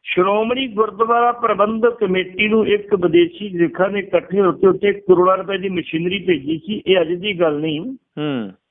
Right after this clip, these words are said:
Speaker 1: ਇਹ ਉੱਨੀ ਸੌ ਤਰਿਆਨਵੇਂ ਚੁਰਾਨਵੇਂ ਦੀ ਗੱਲ, ਬਾ-, ਬਾਨਵੇਂ ਤਰਿਆਨਵੇਂ ਦੀ ਗੱਲ ਆ।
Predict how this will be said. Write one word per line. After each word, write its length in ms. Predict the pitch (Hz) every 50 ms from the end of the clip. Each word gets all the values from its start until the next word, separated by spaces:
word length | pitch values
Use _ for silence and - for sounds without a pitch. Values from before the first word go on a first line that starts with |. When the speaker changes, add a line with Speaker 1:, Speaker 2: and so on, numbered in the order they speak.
| _ _ _ _ _ _ _ _ _ _ _ _ _ _ - 214
Speaker 1:
ਇਹ 100 | 247 262
ਉੱਨੀ 340 | 247 220 214 214 220 220
ਸੌ 180 | 190 - 233 233
ਤਰਿਆਨਵੇਂ 480 | 233 - 220 202 190 180 180 190 202 185
ਚੁਰਾਨਵੇਂ 360 | 165 196 190 185 185 190 185
ਦੀ 180 | 185 185 165
ਗੱਲ, 140 | 175 175 175
ਬਾ-, 160 | 165 160 165
ਬਾਨਵੇਂ 360 | 160 151 143 160 160 160 160 143
ਤਰਿਆਨਵੇਂ 300 | 151 156 156 151 151 147
ਦੀ 140 | 147 135
ਗੱਲ 220 | 139 131 120 123 127
ਆ। 120 | - -